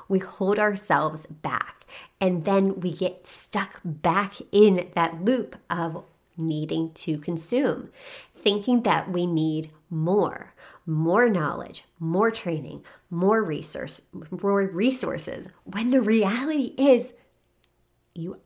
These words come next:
already have everything you need. I've said this before, and I will say it again. Business success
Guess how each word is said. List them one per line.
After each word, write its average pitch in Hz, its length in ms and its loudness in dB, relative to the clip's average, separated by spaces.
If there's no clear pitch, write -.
already 175 560 -6
have 151 440 -8
everything 156 1000 -8
you 139 260 -6
need. - 420 -10
I've 208 200 -2
said 233 360 -4
this 262 200 -4
before, 139 540 -8
and 170 120 -2
I 160 240 -4
will 135 200 -12
say - 400 -8
it - 100 -6
again. - 440 -10
Business 285 480 -4
success - 800 -12